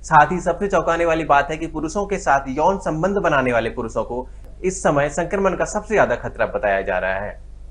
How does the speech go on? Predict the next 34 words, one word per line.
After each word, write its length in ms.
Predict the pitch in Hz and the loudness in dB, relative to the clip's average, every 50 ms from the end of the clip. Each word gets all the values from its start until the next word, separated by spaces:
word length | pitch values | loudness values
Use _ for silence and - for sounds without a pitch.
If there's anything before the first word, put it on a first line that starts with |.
| - - - - - - - - - - | -16 -16 -16 -18 -18 -18 -18 -18 -6 0
डब्ल्यूएचओ 540 | - 120 120 131 151 170 175 170 175 185 180 | 2 2 2 4 4 4 4 4 2 2 -2
ने 100 | 175 175 | -2 0
बताया 400 | 139 117 113 117 113 127 143 143 | 0 0 4 4 4 6 4 4
है 200 | 143 143 143 143 143 - - - | 2 -2 -4 -6 -6 -10 -14 -14
कि 60 | - | -8
इस 240 | - 185 202 196 202 | -2 0 2 2 4
वक्त 300 | 196 175 170 170 - 151 | 6 4 4 4 2 -4
मंकी 320 | 147 143 147 170 165 - 208 | -2 -2 -2 -2 -2 -4 0
पॉक्स 300 | - 170 147 143 - - - - - - - - - - - | 2 2 2 2 0 -10 -14 -16 -16 -16 -16 -16 -16 -10 -6
के 100 | 165 160 | -6 -4
प्रकोप 460 | 156 160 156 151 - 180 175 175 - | -2 -2 -4 0 0 -2 -2 0 2
कई 140 | 160 170 180 | 2 4 4
देशों 320 | 160 147 135 127 - 135 123 | 4 4 2 2 2 0 0
में 120 | 120 113 | 0 0
हैं। 260 | 110 107 92 90 - - - - - | -2 -4 -6 -6 -10 -14 -14 -4 2
यह 120 | 131 143 147 | 4 4 4
बीमारी 380 | 143 147 147 143 139 139 147 | 4 4 4 4 4 4 2
उन 220 | 151 160 160 160 156 | -2 -2 -4 -2 -2
देशों 280 | 156 151 151 170 160 | -2 -2 -2 -2 -2
में 160 | 160 156 151 | -2 -2 0
भी 100 | 151 175 | 0 -2
फैल 240 | 180 - 160 151 156 | 0 2 2 2 2
रही 220 | 151 165 156 156 151 | 2 2 0 0 0
है 140 | 160 160 | -2 -2
जहां 200 | 147 143 139 143 | -2 0 0 0
आमतौर 380 | - - 156 160 160 156 185 175 | 0 2 0 0 0 0 -2 0
पर 160 | 175 180 170 | 0 0 -2
यह 120 | 156 156 156 | 0 -2 -4
बीमारी 320 | 151 151 151 151 160 170 | -4 -4 -2 -2 -2 0
पहले 260 | - 160 156 170 185 | 0 2 2 2 2
नहीं 320 | 170 165 175 185 214 196 185 | 0 0 0 0 0 0 0
पाई 200 | - 101 104 101 | 0 0 0 0
गई 200 | 101 104 104 101 | -2 -4 -4 -4
है। 220 | 104 101 92 - | -4 -6 -6 -8